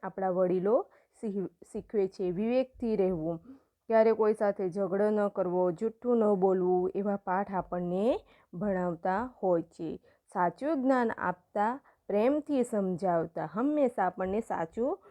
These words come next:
જ્ઞાન આપતા અને પ્રેમથી સમજાવતા, મમ્મી પપ્પાના મારથી બચાવતા, દાદા વાલા, નાના વાલા, દાદા, દાદી, નાની મને, અ,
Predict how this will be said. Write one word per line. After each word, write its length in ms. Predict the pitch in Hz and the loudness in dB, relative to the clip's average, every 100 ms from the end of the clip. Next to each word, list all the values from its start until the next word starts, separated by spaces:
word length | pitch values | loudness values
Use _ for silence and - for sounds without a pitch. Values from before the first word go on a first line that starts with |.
| _ _ | _ _
જ્ઞાન 340 | 214 220 214 208 | -4 -2 0 0
આપતા 360 | 165 - 175 | -2 -6 -8
અને 240 | - 214 294 | -2 0 0
પ્રેમથી 580 | 294 294 294 269 247 | 2 4 4 2 0
સમજાવતા, 840 | 226 220 202 180 196 170 165 165 160 | -2 -2 -2 -2 -2 -4 -4 -8 -6
મમ્મી 400 | 175 208 294 359 | -2 2 2 2
પપ્પાના 540 | 269 262 220 202 190 | -2 -2 -2 0 0
મારથી 680 | 180 165 160 - 202 240 392 - - _ | 0 0 -2 -4 -4 -2 -4 -8 -20 _
બચાવતા, 800 | 175 190 - 208 196 190 180 165 | -2 -2 2 2 2 0 -2 -2
દાદા 480 | 151 170 165 180 208 | -2 -2 0 2 2
વાલા, 600 | 208 196 190 196 220 311 - - _ _ | 2 2 2 2 0 -4 -8 -20 _ _
નાના 460 | 185 175 170 180 180 | -4 -4 -2 -2 0
વાલા, 540 | 165 156 156 156 147 - _ _ - | 2 0 0 -2 -4 -10 _ _ -6
દાદા, 500 | 190 175 160 202 226 - | -2 0 0 0 -2 -6
દાદી, 400 | 175 170 165 214 | 0 0 0 0
નાની 420 | 277 220 180 185 214 | 0 0 0 0 0
મને, 580 | 185 165 170 190 302 453 _ _ _ _ _ _ _ _ 226 | -2 -2 -2 0 -2 -4 _ _ _ _ _ _ _ _ -2
અ, 200 | 220 | 0